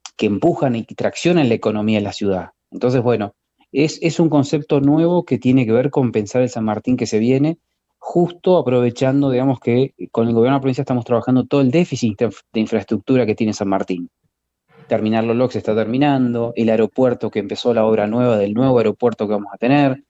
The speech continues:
y se están haciendo un colegio secundario a,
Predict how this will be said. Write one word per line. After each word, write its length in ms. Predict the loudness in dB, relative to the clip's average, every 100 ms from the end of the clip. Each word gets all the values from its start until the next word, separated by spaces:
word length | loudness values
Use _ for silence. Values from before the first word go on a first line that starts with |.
| _ _ _
y 60 | -20
se 120 | -12
están 200 | -4 0
haciendo 520 | 0 0 2 2 0 -2
un 120 | -2
colegio 300 | 0 0 0
secundario 840 | -4 -6 0 2 2 0 0 -2 -4
a, 140 | -4